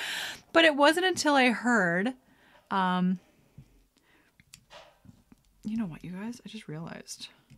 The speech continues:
there is a film on this earring that I need to peel off, I think.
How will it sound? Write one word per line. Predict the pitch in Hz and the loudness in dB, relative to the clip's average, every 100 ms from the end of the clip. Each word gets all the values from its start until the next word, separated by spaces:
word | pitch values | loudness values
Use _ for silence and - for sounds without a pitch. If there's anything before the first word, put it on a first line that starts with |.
| _ _ _ _ - - | _ _ _ _ -20 -20
there | 175 180 180 | -12 -8 -6
is | 226 | -6
a | |
film | 247 - 170 175 214 - | -8 -8 -6 -2 -2 -2
on | 180 180 170 | -4 -2 -2
this | 165 - | -6 -10
earring | 139 143 170 262 311 _ _ _ _ _ _ _ _ _ _ _ _ _ _ _ _ _ | -12 -8 -4 -4 -4 _ _ _ _ _ _ _ _ _ _ _ _ _ _ _ _ _
that | - 185 | -8 -4
I | |
need | 190 196 | -4 -6
to | |
peel | - - 202 170 | -10 -8 -8 -6
off, | 202 151 - _ _ _ _ _ _ _ _ _ | -8 -10 -14 _ _ _ _ _ _ _ _ _
I | - | -12
think. | 180 - 220 - | -12 -12 -16 -20